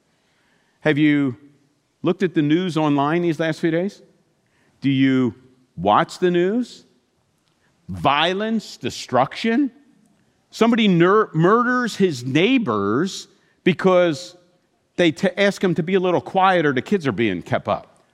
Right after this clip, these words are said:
Murder at the mall, exploitation, oppression, hatred, ridicule, slander. What the heck happened to peace, harmony, and partnership?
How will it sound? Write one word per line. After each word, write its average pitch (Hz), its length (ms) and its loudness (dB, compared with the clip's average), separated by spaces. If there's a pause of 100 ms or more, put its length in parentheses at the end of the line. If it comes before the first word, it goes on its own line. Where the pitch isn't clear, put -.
(180)
Murder 233 640 2
at 185 140 -4
the 175 80 2
mall, 151 880 -2 (280)
exploitation, 185 1500 -4 (880)
oppression, 165 1160 0 (360)
hatred, 180 1080 -2 (500)
ridicule, 170 840 2
slander. 214 760 0 (480)
What 277 320 0
the 370 140 2
heck 381 200 2
happened 349 420 2
to 185 40 2
peace, 320 280 -2
harmony, 269 340 4
and 233 100 0
partnership? 277 500 0